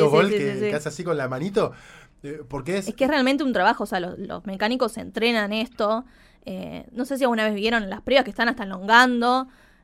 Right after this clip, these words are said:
Speaker 1: eh, porque es realmente un trabajo físico, los que pesan las ruedas, eh, y la coordinación, eh, no es chiste, y encima lograrlo en un segundo y ochenta milésimas es una locura realmente.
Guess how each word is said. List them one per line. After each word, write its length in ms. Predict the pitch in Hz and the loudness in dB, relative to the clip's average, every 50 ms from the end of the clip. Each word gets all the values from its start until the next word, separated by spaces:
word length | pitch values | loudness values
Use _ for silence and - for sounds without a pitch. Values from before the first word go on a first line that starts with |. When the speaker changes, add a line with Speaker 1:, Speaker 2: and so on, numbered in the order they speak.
| _ _ - | _ _ -12
Speaker 1:
eh, 160 | 180 185 175 | -12 -12 -10
porque 220 | - 190 185 220 | -10 -10 -8 -8
es 60 | 311 | -6
realmente 380 | 359 269 226 240 320 339 254 185 | -6 -4 -4 -4 -2 -2 -4 -4
un 120 | 165 190 | -4 -6
trabajo 280 | 190 175 185 208 - 196 | -6 -6 -8 -8 -8 -14
físico, 320 | - - 240 294 277 208 | -12 -10 -8 -6 -6 -6
los 80 | 175 190 | -6 -6
que 100 | 185 170 | -10 -2
pesan 280 | - 269 349 - 349 262 | 0 0 0 0 -2 -4
las 100 | 180 190 | -4 -6
ruedas, 720 | 202 190 208 240 254 247 233 208 190 175 170 - - - - - | -4 0 6 8 8 8 8 6 4 4 2 -2 -8 -18 -14 -12
eh, 280 | 202 190 151 156 - - | -12 -10 -10 -12 -12 -10
y 80 | 175 196 | -10 -8
la 140 | 160 180 | -8 -6
coordinación, 840 | 190 196 190 175 180 180 185 185 175 - - 226 247 277 277 233 202 | -4 -2 -2 -2 -4 -6 -8 -10 -12 -10 -4 0 2 2 2 2 0
eh, 120 | 160 160 - | -4 -6 -6
no 100 | 185 202 | -6 -6
es 200 | 277 302 - - | -6 -8 -8 -14
chiste, 300 | - 208 185 - - 175 | -16 -16 -16 -14 -14 -14
y 20 | |
encima 260 | 175 185 202 233 262 240 | -14 -10 -6 -4 -2 -2
lograrlo 340 | 196 185 190 190 175 165 | 0 -2 -2 -4 -6 -8
en 60 | 180 185 | -8 -8
un 140 | 208 233 | -8 -10
segundo 640 | 226 - - 160 190 226 233 226 226 220 214 202 196 185 | -10 -10 -12 -10 -8 -6 -6 -6 -4 -2 -2 -2 -2 -2
y 160 | 180 185 180 | -4 -6 -8
ochenta 460 | 180 - _ - 240 220 226 220 202 | -8 -8 _ -10 -8 -8 -6 -6 -8
milésimas 520 | 196 196 196 190 190 - 196 196 202 226 - | -6 -6 -6 -6 -6 -6 -8 -8 -8 -8 -10
es 100 | 202 - | -12 -12
una 100 | 196 175 | -12 -12
locura 380 | - - - 175 175 165 151 | -12 -12 -10 -8 -8 -8 -8
realmente. 380 | 151 165 165 165 170 165 170 - | -10 -10 -10 -10 -10 -12 -14 -16